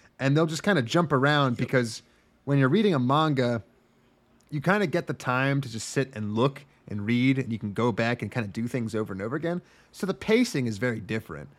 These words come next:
Speaker 1: So when you make an anime, and then more specifically, you use the manga as your storyboard, uh, your pacing can sometimes get turbo fucked, uh, because somebody obviously only drew one panel for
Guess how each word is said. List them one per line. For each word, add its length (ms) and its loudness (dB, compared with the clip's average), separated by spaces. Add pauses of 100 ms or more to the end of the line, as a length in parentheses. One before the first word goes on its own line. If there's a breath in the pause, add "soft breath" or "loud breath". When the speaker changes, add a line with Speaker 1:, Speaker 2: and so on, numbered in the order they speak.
(320 soft breath)
Speaker 1:
So 160 -2
when 120 2
you 120 4
make 240 2
an 100 0
anime, 760 0
and 160 -4
then 200 -2
more 160 0
specifically, 500 -2
you 160 -4
use 300 -2
the 100 2
manga 500 0
as 200 -4
your 100 -6
storyboard, 800 -2 (840 soft breath)
uh, 440 4 (140)
your 200 4
pacing 500 2
can 160 2
sometimes 460 0
get 220 0 (180)
turbo 420 2
fucked, 500 -10 (680 soft breath)
uh, 220 0
because 300 2
somebody 720 4 (300)
obviously 640 2
only 300 -2
drew 580 4 (300 soft breath)
one 260 2
panel 500 -2
for 440 -2